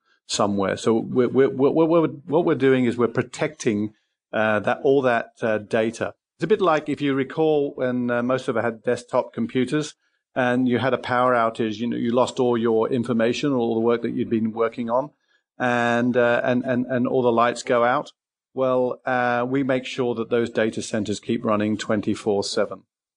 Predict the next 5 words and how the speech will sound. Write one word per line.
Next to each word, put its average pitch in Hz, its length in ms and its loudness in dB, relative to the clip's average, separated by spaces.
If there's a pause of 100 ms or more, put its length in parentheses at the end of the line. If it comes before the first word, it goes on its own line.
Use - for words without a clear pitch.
(160)
But, 131 280 0
uh, 127 260 2 (200)
that 170 380 0
alone, 170 640 2
uh, 131 400 0